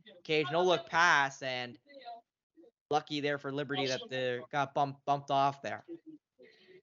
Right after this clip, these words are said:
Actually, they, they just flashed again, Cage. Back-to-back champions. They'll be the first one since oh one, oh two with the Los Angeles Sparks. As there's a three made there by the Liberty.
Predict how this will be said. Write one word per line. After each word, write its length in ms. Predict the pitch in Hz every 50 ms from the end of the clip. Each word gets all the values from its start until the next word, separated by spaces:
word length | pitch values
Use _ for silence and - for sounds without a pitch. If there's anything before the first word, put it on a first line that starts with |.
| _ _ _ _ _ 370 605 - - _ _ 453 440 403 370 359 349 330 - _ _ _ _ _ _ _ _ _ _ _ _ _ _ _ _ _ _ - 719 740 762 - 784 784 - - _ _ _ _ _ _ _ _ 466 _ _ - _ _ _ _ _ -
Actually, 440 | 113 113 131 139 - - 131 127 135
they, 140 | 135 135 135 139
they 120 | 135 135
just 220 | 131 135 139 139 -
flashed 300 | 151 131 135 135 - -
again, 320 | 123 135 143 147 143 139
Cage. 260 | - 135 127 123 -
Back-to-back 500 | - 120 127 135 - 151 147 139 143 139
champions. 520 | - - 156 151 151 147 143 135 127 123 127
They'll 100 | 127 123
be 60 | 127
the 100 | 123 -
first 240 | - 143 143 139 -
one 120 | 151 143
since 200 | - 156 139 -
oh 120 | 143 156 156
one, 240 | 147 151 156 156 151
oh 100 | 147 143
two 160 | - - 165
with 100 | 160 -
the 60 | 139
Los 260 | 135 143 147 143 -
Angeles 420 | 151 151 156 151 135 147 131 139 -
Sparks. 460 | - - 165 151 139 139 139 - -
As 80 | 143
there's 200 | 147 156 175 170
a 80 | 170 147
three 220 | - - 165 156
made 260 | 147 147 143 143 127 139
there 120 | 143 139
by 120 | 139 139
the 40 | 139
Liberty. 400 | 139 143 135 131 131 123 117 120